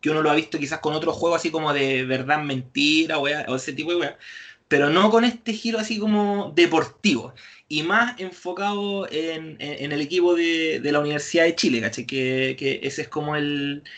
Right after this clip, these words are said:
el, la base del conocimiento donde desarrollaste tú, eh, este juego. Entonces, hoy día más que todo, eh, yo, eh,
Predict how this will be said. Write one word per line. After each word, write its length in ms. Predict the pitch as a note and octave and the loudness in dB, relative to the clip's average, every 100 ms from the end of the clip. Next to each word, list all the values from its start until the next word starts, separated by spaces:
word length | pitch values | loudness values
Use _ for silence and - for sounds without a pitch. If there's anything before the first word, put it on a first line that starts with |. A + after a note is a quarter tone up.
| - - - - | -20 -20 -20 0
el, 640 | C3 C3 B2 A#2+ A#2 - | 4 6 4 4 2 2
la 140 | B2+ C3 | 4 6
base 320 | D#3 F3 F3+ | 4 4 0
del 180 | E3 D3+ | -4 -4
conocimiento 680 | D#3 C#3+ D3+ E3 E3+ D#3+ | -8 -10 -8 -8 -8 -6
donde 680 | D#3 D3+ D3 C#3+ D3 C#3 - | -6 -6 -6 -4 -2 -4 -6
desarrollaste 880 | C#3 C#3 - C#3 C#3+ D#3 D#3+ - D#3+ | -6 -4 0 0 2 0 -2 -2 -2
tú, 580 | D3+ E3 E3+ E3 D#3+ D#3 | 4 6 6 4 2 -2
eh, 460 | D3+ D3+ C#3+ C#3+ - | -2 -2 -2 -6 -10
este 320 | C#3 C3+ - D3 | -8 -8 -4 -2
juego. 240 | C#3+ A#2 | 0 -2
Entonces, 580 | A#2+ - D3 - C#3 - - - - | -2 -4 -2 0 -2 -4 -16 -16 -8
hoy 240 | - D3 D#3+ | 2 4 6
día 240 | G3+ B3+ | 4 4
más 160 | B3 A#3+ | 4 2
que 120 | A#3 | 0
todo, 300 | A#3 B3+ B3 | 4 4 4
eh, 300 | F3 F3 E3+ | 2 2 2
yo, 540 | D#3+ G3+ G#3+ G#3 G3+ - _ _ _ _ _ - | 2 2 2 0 -6 -12 _ _ _ _ _ -10
eh, 300 | C3 B2+ A2+ | -6 -4 -6